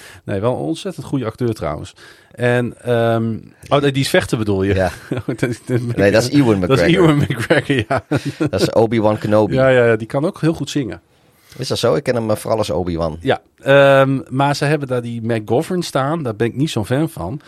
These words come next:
Speaker 1: Maar ze hebben in de tweede ronde hebben zij een center gedraft. En daarmee laten de Jets zeggen daar natuurlijk eigenlijk, zonder dat hardop te zeggen, van: "Ja, wij vinden ook niet dat we zo'n hele goede center hebben."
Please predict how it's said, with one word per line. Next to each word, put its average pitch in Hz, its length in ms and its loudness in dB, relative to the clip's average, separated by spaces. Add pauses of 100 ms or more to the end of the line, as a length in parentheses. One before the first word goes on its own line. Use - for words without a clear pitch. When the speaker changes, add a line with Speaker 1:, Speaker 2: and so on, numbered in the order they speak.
(200)
Speaker 1:
Maar 123 140 -4
ze 139 80 -4
hebben 143 280 0
in 123 180 0
de 101 280 -2
tweede 165 300 0
ronde 117 340 2
hebben 104 180 -8
zij 101 240 -8
een 92 80 -12
center 135 320 -4
gedraft. 87 540 -12 (560)
En 107 120 -4
daarmee 123 320 0
laten 101 320 -6
de 85 60 -14
Jets 104 280 -4
zeggen 95 240 -8
daar 85 140 -10
natuurlijk - 320 -14
eigenlijk, 95 300 -10 (480)
zonder 107 360 -6
dat 95 180 -4
hardop 101 340 -6
te - 80 -16
zeggen, 87 280 -10
van: 90 180 -12
"Ja, 92 140 -10
wij 95 120 -12
vinden 98 240 -8
ook 131 140 -6
niet 98 120 -8
dat - 140 -10
we 82 80 -14
zo'n 85 160 -10
hele 87 180 -10
goede - 240 -16
center 85 360 -12
hebben." 90 240 -14